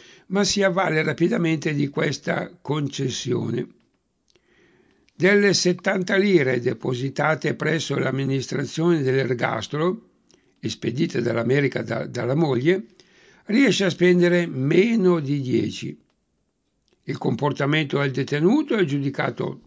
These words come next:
tranquillo e normale. Bresci riceve la visita del cappellano al carcere, Don Antonio Fasulo,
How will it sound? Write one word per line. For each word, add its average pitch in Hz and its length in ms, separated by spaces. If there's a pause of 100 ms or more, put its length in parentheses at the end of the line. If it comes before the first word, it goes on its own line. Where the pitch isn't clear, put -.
(160)
tranquillo 247 520
e 180 40
normale. 127 600 (880)
Bresci 214 600
riceve 160 480
la 156 120
visita 151 580
del 143 200
cappellano 147 600
al 139 140
carcere, 151 640 (520)
Don 156 480
Antonio 156 920 (120)
Fasulo, 117 960